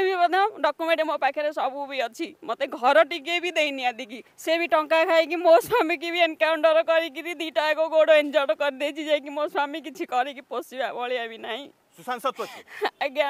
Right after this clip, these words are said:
Speaker 1: ମୁଁ ଯେତେବେଳେ ବି ଯାଇଛି ତାକୁ ସେତେବେଳେ ମୋ ପାଖରେ କେହି ବି ନଥିଲେ। ମୁଁ ବି ଯେତେବେଳେ ତା ଟଙ୍କା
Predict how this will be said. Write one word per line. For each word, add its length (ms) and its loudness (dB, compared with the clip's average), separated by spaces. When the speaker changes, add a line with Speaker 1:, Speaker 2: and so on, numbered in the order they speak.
Speaker 1:
ମୁଁ 240 -2
ଯେତେବେଳେ 500 4
ବି 140 -4
ଯାଇଛି 320 2
ତାକୁ 240 0
ସେତେବେଳେ 400 0
ମୋ 80 -6
ପାଖରେ 340 -6
କେହି 240 0
ବି 80 -4
ନଥିଲେ। 380 -2
ମୁଁ 180 8
ବି 140 2
ଯେତେବେଳେ 400 8
ତା 100 6
ଟଙ୍କା 200 4